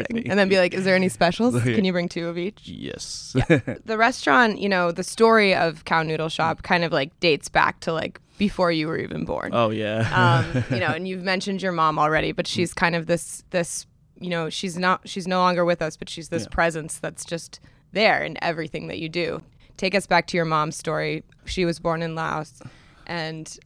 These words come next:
Speaker 2: ended up in Thailand. I mean, I'll let you tell it.
Speaker 1: Yeah. So, so my mom, you know, I call her Mang, which is the Laotian name for mom.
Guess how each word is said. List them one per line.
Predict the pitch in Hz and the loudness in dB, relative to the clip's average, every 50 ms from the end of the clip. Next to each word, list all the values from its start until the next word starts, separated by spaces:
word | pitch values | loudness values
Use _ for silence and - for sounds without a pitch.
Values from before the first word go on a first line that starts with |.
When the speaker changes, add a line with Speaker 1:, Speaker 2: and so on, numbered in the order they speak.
| _ - | _ -14
Speaker 2:
ended | 160 160 160 | -10 -6 -4
up | 165 160 156 - | -4 -4 -4 -4
in | 156 160 | -6 -4
Thailand. | - 160 151 151 151 147 147 147 147 | -4 -2 -2 -2 -2 -2 -4 -4 -6
I | 147 | -6
mean, | 151 151 | -8 -8
I'll | 156 156 | -8 -8
let | 156 - - - | -8 -8 -8 -8
you | 95 - | -8 -10
tell | - - - - | -10 -10 -10 -10
it. | - - | -10 -10
Speaker 1:
Yeah. | - 151 175 - 110 113 - - | -10 -8 -8 -8 -10 -12 -14 -12
So, | - - 127 117 117 113 113 107 - - _ - - - - - - - | -6 -2 0 0 2 0 -2 -4 -8 -12 _ -20 -20 -20 -20 -20 -20 -8
so | - - 120 113 113 107 | -2 2 4 4 4 4
my | 104 104 113 123 | 2 2 2 2
mom, | 123 117 113 110 110 107 110 - - - 107 110 | 4 4 4 4 2 0 -2 -4 -8 -10 -12 -8
you | 117 117 | -6 -4
know, | 110 107 104 95 - _ | -2 -2 -4 -6 -8 _
I | - 120 | -8 -4
call | - 120 113 | 0 2 2
her | 110 101 | 2 2
Mang, | 98 104 101 107 104 - - | 2 0 -2 -2 -4 -6 -8
which | - 95 104 - - | -10 -10 -8 -6 -6
is | 95 92 - - | -8 -8 -8 -10
the | - 76 76 | -10 -8 -8
Laotian | 71 76 85 92 101 110 - - 92 | -6 -4 -4 -4 -6 -6 -8 -8 -6
name | 95 90 87 87 | -6 -6 -8 -8
for | - - - 73 67 65 65 - 107 | -10 -12 -10 -8 -8 -8 -10 -10 -10
mom. | - 104 98 98 98 110 117 120 | -8 -8 -6 -6 -6 -6 -8 -10